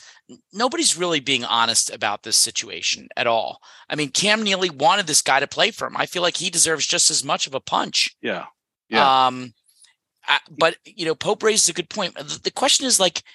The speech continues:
Speaker 1: I, I saw something on, on Barstool today. Like, should this guy, uh, be allowed to be a ditch digger?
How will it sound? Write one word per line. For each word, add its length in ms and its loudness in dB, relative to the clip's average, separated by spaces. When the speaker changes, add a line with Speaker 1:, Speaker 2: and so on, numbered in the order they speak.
Speaker 1:
I, 100 -2
I 60 0
saw 200 2
something 340 0
on, 240 -2
on 180 -2
Barstool 460 -2
today. 280 0
Like, 320 -2
should 220 0
this 120 2
guy, 220 4
uh, 320 0
be 120 -6
allowed 260 2
to 60 -14
be 120 -4
a 60 0
ditch 340 -2
digger? 360 0